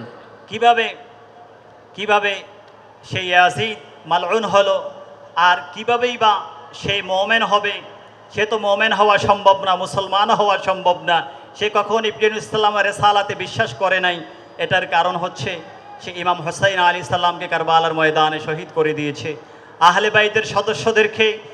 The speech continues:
কারবালার ময়দানে শহীদ করে দিয়েছে। শুধু এটা না, আহলে বাইতের মহিষী রমণী যারা জীবিত ছিলেন তাদেরকে বন্দি করেছে, তাদেরকে অপমানিত করেছে।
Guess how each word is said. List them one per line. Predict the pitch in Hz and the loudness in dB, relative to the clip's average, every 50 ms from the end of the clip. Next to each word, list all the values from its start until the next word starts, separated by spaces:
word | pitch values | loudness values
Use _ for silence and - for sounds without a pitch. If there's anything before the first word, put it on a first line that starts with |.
| - - - - | -20 -12 0 4
কারবালার | 202 196 214 214 220 220 226 226 226 226 | 4 4 6 6 6 6 6 6 4 4
ময়দানে | 220 214 220 220 226 226 226 226 233 220 | 4 4 4 4 4 4 4 2 2 2
শহীদ | 233 226 226 247 233 - | 4 6 6 4 4 2
করে | 240 240 240 240 | 0 2 2 2
দিয়েছে। | 226 240 247 240 226 - - 240 240 233 226 - - - - - - - - | 0 0 2 0 2 2 4 4 4 4 2 -2 -10 -18 -20 -20 -18 -4 0
শুধু | 220 247 247 262 254 | 0 2 6 8 8
এটা | 254 254 240 240 262 254 | 8 8 8 8 8 8
না, | 254 254 262 262 262 240 - - - - - - - - - | 8 6 4 4 2 -2 -6 -10 -16 -20 -20 -20 -10 0 4
আহলে | 208 214 226 254 262 254 | 6 8 8 6 6 6
বাইতের | 254 262 254 254 254 254 254 254 | 4 6 4 4 4 2 2 4
মহিষী | 240 233 247 254 262 262 262 262 - 269 | 4 4 4 6 6 6 6 6 4 4
রমণী | 262 247 254 247 254 262 254 254 262 269 262 | 6 6 6 4 2 2 2 2 0 2 4
যারা | 233 247 247 254 247 | 6 6 6 6 4
জীবিত | - 233 247 247 262 262 262 | 2 0 0 0 0 0 0
ছিলেন | 262 254 233 254 262 262 262 254 247 226 - - - - - - - - | 0 2 2 2 4 4 2 2 -2 -6 -14 -18 -20 -20 -20 -16 -2 2
তাদেরকে | 254 233 247 262 269 269 269 277 277 262 | 2 4 4 4 2 2 2 0 0 4
বন্দি | 247 247 262 262 269 262 277 269 | 6 6 6 6 4 2 -2 2
করেছে, | - 277 277 277 269 269 - 262 277 269 269 269 269 254 - - - - - - - | 4 4 6 6 4 4 4 6 6 6 6 4 2 -2 -6 -10 -18 -20 -20 -4 0
তাদেরকে | - 233 254 240 277 277 277 285 294 | 2 2 4 6 4 4 6 8 8
অপমানিত | 277 269 262 285 277 277 285 285 285 294 294 285 294 | 10 10 10 10 8 10 10 10 10 8 6 6 6
করেছে। | 285 285 277 285 285 285 285 285 247 277 285 285 277 277 - | 6 8 10 10 10 10 8 8 8 10 10 10 10 6 2